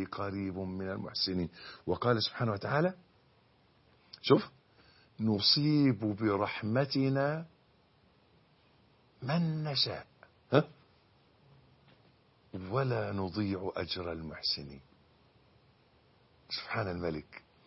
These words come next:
كأن للمحسنين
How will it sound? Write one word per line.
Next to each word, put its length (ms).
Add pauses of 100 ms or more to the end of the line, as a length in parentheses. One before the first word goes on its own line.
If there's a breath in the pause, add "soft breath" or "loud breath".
(440 soft breath)
كأن 520
للمحسنين 1600